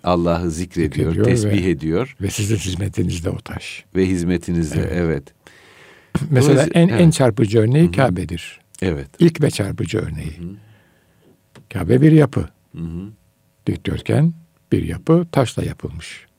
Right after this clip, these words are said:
Speaker 1: Hı hı.
Speaker 2: Hizmetinizde işte. Oradan siz meseleyi götürün ileriye kadar.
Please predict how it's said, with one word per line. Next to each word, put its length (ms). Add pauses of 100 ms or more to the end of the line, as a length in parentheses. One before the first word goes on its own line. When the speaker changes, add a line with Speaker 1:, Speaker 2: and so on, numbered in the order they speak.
(120)
Speaker 1:
Hı 60
hı. 120
Speaker 2:
Hizmetinizde 720
işte. 240 (1300)
Oradan 340
siz 160
meseleyi 420
götürün 360
ileriye 320
kadar. 380